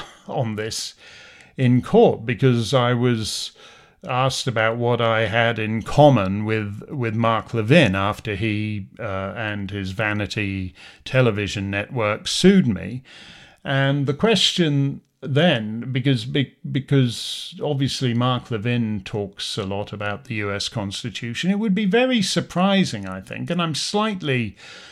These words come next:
um, you know, I'm always slightly wary of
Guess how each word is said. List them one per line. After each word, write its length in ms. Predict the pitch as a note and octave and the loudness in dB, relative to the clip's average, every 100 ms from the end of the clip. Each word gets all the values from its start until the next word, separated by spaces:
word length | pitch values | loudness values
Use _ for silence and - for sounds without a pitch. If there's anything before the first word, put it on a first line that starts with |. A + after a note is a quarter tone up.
| - - _ - | -20 -20 _ -2
um, 880 | B2 A#2 A#2 A2+ A2 F#2 F#2 - - - _ _ _ _ _ _ | 0 2 0 -2 -6 -8 -10 -12 -20 -20 _ _ _ _ _ _
you 600 | B2+ C3+ C3 C3+ D3 G3+ | -20 -18 -16 -12 2 6
know, 180 | F3 C#3+ | 6 6
I'm 180 | D3 F#3 | 6 6
always 300 | G3+ F#3 - | 8 6 4
slightly 580 | - F3+ F3+ D#3 D#3 | 2 4 2 2 4
wary 760 | C#3 B2 C#3+ D3 C#3+ A#2+ G#2+ A2 | 4 8 8 8 8 6 2 0
of 520 | B2 A2 A2 G2+ - | 0 0 0 -2 -10